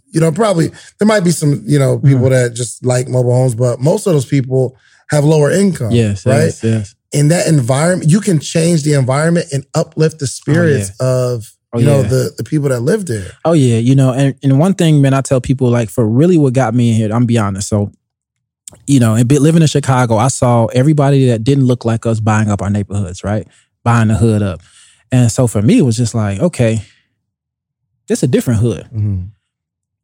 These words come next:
Speaker 2: I wanna buy up this hood."
Speaker 1: Yeah.
Speaker 2: Right? And I want ownership, and I wanna be able to bring this money back to my community. And at the same time, I wanna have a safe place because God forbid something happens to our community and they get pushed out.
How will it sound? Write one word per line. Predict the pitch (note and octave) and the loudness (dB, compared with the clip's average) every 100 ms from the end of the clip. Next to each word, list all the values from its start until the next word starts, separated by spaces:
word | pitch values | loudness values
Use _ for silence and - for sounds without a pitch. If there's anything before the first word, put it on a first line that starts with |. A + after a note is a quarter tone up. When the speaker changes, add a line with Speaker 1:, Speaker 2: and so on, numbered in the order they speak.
| _ _ | _ _
Speaker 2:
I | G3+ | 0
wanna | F4+ D#3+ | 2 4
buy | D3+ | 2
up | C3 | 2
this | C3 B3+ | 0 0
hood." | C#3 A#2 - - _ _ - | 2 2 0 -10 _ _ -10
Speaker 1:
Yeah. | G#2 F#2+ F2+ - - | -6 -6 -8 -10 -2
Speaker 2:
Right? | C3 F#3 - _ - | 0 0 -4 _ -4
And | D#3+ D3+ - | 0 2 2
I | F3 | 2
want | F#3+ - | 2 2
ownership, | A#3 G3+ F3 | 2 2 2
and | E3 | 2
I | |
wanna | G3+ F3 | 2 2
be | |
able | D#3 | 2
to | B2 | 2
bring | E3 F3+ D#3+ C#3 B2+ | 2 4 4 2 2
this | C#3 B3+ | 2 2
money | F3+ D#3+ D3 | 2 2 4
back | D3+ C#3 A#2+ | 2 -2 -2
to | D3+ C3+ C3 - _ _ _ _ _ _ | 0 0 0 -6 _ _ _ _ _ _
my | F3+ A#3 | -2 0
community. | D3+ B2+ G#2+ F#2 G#2 _ _ _ _ - | 2 0 0 -6 -16 _ _ _ _ -2
And | D#3+ | 0
at | B2+ | 2
the | |
same | - E3+ D3 | 0 0 0
time, | B2+ B3 C4+ G3 F3 - - | 0 0 0 2 0 -4 -2
I | |
wanna | G3+ F#3 | 2 4
have | E3+ C#3 | 2 0
a | |
safe | - F#3 D3 - | -2 0 -2 -2
place | C4 C4 - | 0 0 0
because | D#3+ D#3 C3 | 0 2 2
God | E3 G#3+ | 0 0
forbid | F3+ B2+ A3 A#3 | 0 0 2 2
something | - F3 D3 | 0 -2 -2
happens | - G#3 - D#3 | -2 -4 -2 -2
to | - D#3 | 2 2
our | C#3 | 2
community | C#3 D#3 C4 A3+ D#3+ D3+ | 0 0 2 2 2 2
and | |
they | E3+ | 2
get | E3 C3 | 0 0
pushed | - A3 - | 0 -2 0
out. | C#4+ B3 - | -2 -2 -6